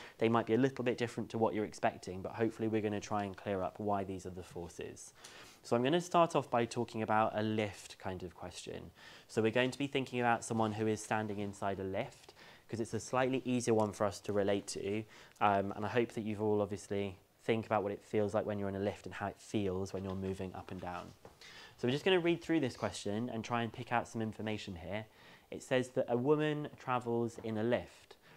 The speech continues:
The mass of the woman is fifty kilograms and the mass of the lift is nine hundred and fifty kilograms. The lift is being raised vertically by a vertical cable which is attached to the top of the lift. The lift is moving upwards and has a constant deceleration of two meters per second.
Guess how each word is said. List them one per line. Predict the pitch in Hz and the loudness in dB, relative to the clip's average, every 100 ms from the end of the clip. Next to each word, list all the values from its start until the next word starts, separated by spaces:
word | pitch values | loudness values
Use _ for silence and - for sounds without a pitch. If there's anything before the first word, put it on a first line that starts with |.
| - | -10
The | - | -2
mass | 117 139 139 - | 2 2 0 -6
of | 131 | -2
the | 123 | 2
woman | 123 117 | 2 2
is | 107 - | -2 -4
fifty | 123 110 104 | -4 -4 -8
kilograms | - 101 95 90 92 98 - | -4 -4 -2 -6 -6 -10 -10
and | 107 | -8
the | 107 | -2
mass | 113 120 - | -2 -2 -4
of | - 110 | -10 -4
the | 113 | -2
lift | 104 98 - | 0 -2 -6
is | - 98 | -12 -6
nine | 110 107 | -2 -2
hundred | 95 95 95 | -4 -8 -10
and | 90 | -12
fifty | 90 - 92 | -12 -12 -12
kilograms. | 87 85 85 82 82 - - - - - - - | -10 -10 -10 -12 -16 -20 -20 -20 -20 -20 -20 0
The | 120 | 2
lift | 147 147 - | 2 0 -4
is | 143 | -4
being | - 127 123 | 0 2 2
raised | 117 113 110 - | 2 2 2 -2
vertically | 107 113 - 101 98 98 117 - | 0 0 0 -6 -4 -4 -4 -6
by | - 107 | 2 2
a | 104 | 2
vertical | 98 113 117 120 127 | 2 0 0 -8 -10
cable | - 101 92 92 104 - - _ | -4 -4 -2 -4 -4 -10 -20 _
which | 120 | -6
is | 110 | -4
attached | 107 - 127 127 113 - | -8 -4 -4 -4 -8 -16
to | - | -10
the | 131 | -8
top | - 104 - | -2 -2 -2
of | 98 | -8
the | 104 | -2
lift. | 117 - - - - _ _ - - - _ | -2 -4 -10 -20 -20 _ _ -20 -20 -20 _
The | 120 | 2
lift | 131 147 - | 2 0 -2
is | 160 | -2
moving | 131 131 127 117 | 2 2 0 0
upwards | 104 - 85 87 - - | -4 -4 -8 -8 -10 -10
and | 107 | -8
has | 107 | -6
a | 107 | -8
constant | - 131 120 - 123 90 | -2 -2 -2 -4 -6 -4
deceleration | 120 113 - 95 92 90 - 90 92 - | -2 -2 -4 -4 -4 -6 -6 -8 -8 -10
of | 92 | -12
two | - - 117 113 | -12 -2 0 0
meters | 110 104 - 98 | -2 -6 -6 -10
per | - 104 | -10 -14
second. | 95 113 - 80 80 87 | -4 -4 -4 -10 -10 -16